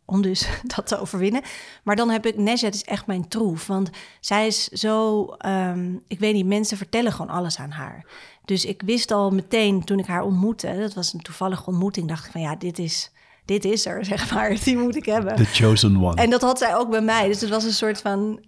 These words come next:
Speaker 1: ja, klik, ja, een soort vriendschapsverliefdheid die je soms hebt. Van, ja,
Speaker 2: Mooi.
Speaker 1: dit, van let's go. En, ehm, en ik merk dat dat heel goed werkt samen. En bovendien, zij woont hier veel langer dan ik. Ik woon hier nu elf jaar. Nee,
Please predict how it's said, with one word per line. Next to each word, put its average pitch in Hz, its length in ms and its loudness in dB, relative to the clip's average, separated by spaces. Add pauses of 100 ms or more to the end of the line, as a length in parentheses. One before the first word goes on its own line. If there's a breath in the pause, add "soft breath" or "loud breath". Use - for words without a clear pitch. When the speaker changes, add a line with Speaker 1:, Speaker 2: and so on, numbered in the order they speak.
Speaker 1:
ja, 214 360 4
klik, 240 640 -4 (200)
ja, 208 200 0
een 190 60 0
soort 202 360 -4 (180)
vriendschapsverliefdheid 202 1200 -4
die 202 100 -6
je 185 60 -4
soms 180 320 -6
hebt. 185 400 -6
Van, 170 320 -10
ja, 175 200 -4
Speaker 2:
Mooi. 104 220 -2
Speaker 1:
dit, - 140 -12 (160)
van 170 260 -10
let's 165 260 -8
go. 185 340 -4 (520 loud breath)
En, 180 280 -2
ehm, 180 380 -6
en 185 180 -4
ik 185 160 -6
merk 208 200 0
dat 208 140 -2
dat 214 160 -2
heel 208 180 0
goed 202 240 -4
werkt 202 300 -4
samen. 208 320 0
En 220 300 -2
bovendien, 233 460 0
zij 208 220 0
woont 214 260 0
hier 196 140 -6
veel 233 340 -2
langer 180 240 -4
dan 175 140 -10
ik. 160 280 -8
Ik - 140 -12
woon 180 200 -4
hier 170 120 -4
nu 160 120 -6 (120)
elf 175 300 -4
jaar. 196 400 -8 (680 loud breath)
Nee, 165 420 -6